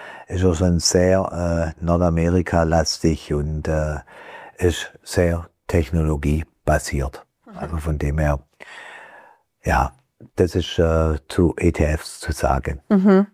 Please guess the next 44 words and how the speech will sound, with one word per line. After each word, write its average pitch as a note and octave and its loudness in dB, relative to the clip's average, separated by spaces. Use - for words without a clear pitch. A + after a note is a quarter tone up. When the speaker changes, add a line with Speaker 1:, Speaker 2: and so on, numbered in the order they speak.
Speaker 2:
Es G#3 -2
kam B3+ 4
dazu C4+ 4
auch A#3 0
schon A#3 -6
öfter C4 2
die A3+ 0
Aussage, A#3 2
ja, F#3+ -2
da G3+ 4
brauchst G3+ -2
du G#3 -2
ja G3 -2
keinen G3+ -2
Finanzstrategen G#3 2
dazu, G#3 2
ka-, G#3+ 0
hol G#3+ 4
dir G#3 4
E G#3+ 4
T - 0
Fs, - -2
äh, G3+ 4
in G3+ 2
dein G3+ 4
Depot G3+ 2
und F#3+ 0
lass F#3 0
sie G3+ 0
laufen. F3+ 0
Speaker 1:
Gebe C3 2
ich D#3 4
recht, G#3 0
ja, G3 4
da E3 2
brauche F#3+ 0
ich F3+ -4
keinen F3 2
Finanzstrategen, D#3 0
das C3 4
ist - -6
richtig. D3+ 0
Nur, A#2+ 2
ähm, A#2 -8